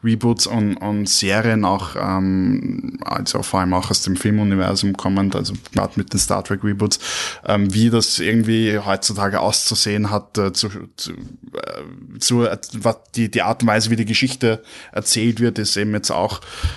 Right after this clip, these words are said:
äh, einfach sehr eben, eh, so wie du es gesagt hast, an, an Game of Thrones und, und andere große Produktionen einfach orientiert.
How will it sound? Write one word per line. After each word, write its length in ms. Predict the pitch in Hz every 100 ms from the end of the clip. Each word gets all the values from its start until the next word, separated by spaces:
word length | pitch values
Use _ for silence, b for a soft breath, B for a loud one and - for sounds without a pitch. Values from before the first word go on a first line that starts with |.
| B
äh, 60 | 101
einfach 400 | 95 101 95 -
sehr 260 | - 110
eben, 200 | 110 110 90
eh, 240 | 104 95 - -
so 200 | - 101
wie 40 | 104
du 60 |
es 80 | 104
gesagt 280 | - 98 -
hast, 180 | 104 -
an, 300 | 85 101 92
an 440 | 98 98 98 - -
Game 180 | 101
of 140 | 107 -
Thrones 440 | - 101 104 107 95
und, 180 | 104
und 180 | 92 101
andere 400 | 95 95 107 107
große 420 | 104 - 104 - -
Produktionen 640 | 107 107 - 98 101 104
einfach 260 | 92 104 90
orientiert. 720 | 95 98 98 - 110 127